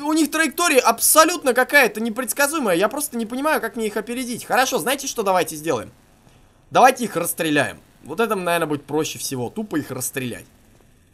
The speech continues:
Там где-то же был пистолет, правильно? Я щас, по крайней мере, попробую их расстрелять. Я не знаю, я не гарантирую, что у меня это получится. Нет, это у нас золотые часы, это у нас планшет, это все не то. Где, где ствол? Open.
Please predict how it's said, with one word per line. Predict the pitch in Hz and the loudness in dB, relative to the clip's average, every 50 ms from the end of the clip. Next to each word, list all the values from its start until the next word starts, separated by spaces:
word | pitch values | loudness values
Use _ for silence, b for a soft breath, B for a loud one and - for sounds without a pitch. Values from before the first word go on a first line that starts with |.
| _ _ _ _ _ _ _ _ _ - | _ _ _ _ _ _ _ _ _ 0
Там | - 175 190 180 | 2 2 2 2
где-то | 180 202 202 - 170 | 0 -2 -4 -4 -6
же | 160 180 | -6 -4
был | 170 208 233 | -2 -2 -4
пистолет, | 185 170 160 - - 151 135 120 95 - | -4 -6 -8 -4 -2 -2 -2 -2 -4 -8
правильно? | - - 123 135 127 107 - - _ b b b b b | -10 -10 -8 -8 -8 -10 -14 -20 _ b b b b b
Я | - 170 165 | -4 -2 -2
щас, | - 196 185 | -2 -2 -2
по | - 185 175 | 0 -2 0
крайней | - 185 190 185 180 | 0 0 -2 -2 -2
мере, | 185 180 170 | -4 -4 -2
попробую | 143 180 175 - 170 151 120 107 104 | -2 -2 -2 0 -2 -4 -4 -4 -10
их | - - | -12 -14
расстрелять. | 95 - - - 98 90 82 71 - b b b b b b | -16 -16 -16 -16 -16 -18 -18 -20 -20 b b b b b b
Я | 135 165 196 | 0 2 2
не | 202 190 | 2 0
знаю, | 180 220 214 185 170 - - | 0 2 2 2 2 0 -4
я | - 143 190 190 | -4 -2 -2 0
не | 190 180 | 0 0
гарантирую, | 180 196 196 190 190 208 196 165 139 | 0 0 0 0 -2 -2 -4 -4 -4
что | - 156 | -6 -6
у | 143 | -6
меня | 143 143 135 | -6 -6 -6
это | 139 131 | -8 -6
получится. | - 147 139 156 190 208 202 - - - - - - - | -4 -4 -2 -2 -4 -6 -8 -10 -12 -14 -14 -14 -14 -10
Нет, | 127 123 107 98 | -8 -6 -6 -8
это | 117 104 127 120 | -10 -10 -8 -8
у | |
нас | 117 117 110 | -8 -8 -10
золотые | 110 120 123 123 123 120 117 | -8 -6 -6 -6 -6 -8 -10
часы, | 110 - - - 196 190 | -14 -12 -8 -6 -6 -6
это | - 131 | -4 -6
у | 127 | -8
нас | 123 120 110 | -8 -8 -10
планшет, | - - 120 120 113 - - 180 185 175 | -10 -10 -10 -10 -10 -10 -10 -10 -10 -12
это | - - - | -14 -18 -18
все | - - 123 | -14 -12 -12
не | 120 120 | -12 -12
то. | - - - _ b b b b b b b | -14 -16 -20 _ b b b b b b b
Где, | 104 110 175 220 240 - - | -4 2 4 4 4 4 0
где | 143 170 208 | -2 -2 -2
ствол? | 202 - 185 175 190 143 95 80 - _ _ _ _ - _ _ _ _ - | -2 -2 -2 0 0 0 0 -2 -12 _ _ _ _ -20 _ _ _ _ -4
Open. | 170 175 147 95 95 82 | 0 0 0 0 -2 -14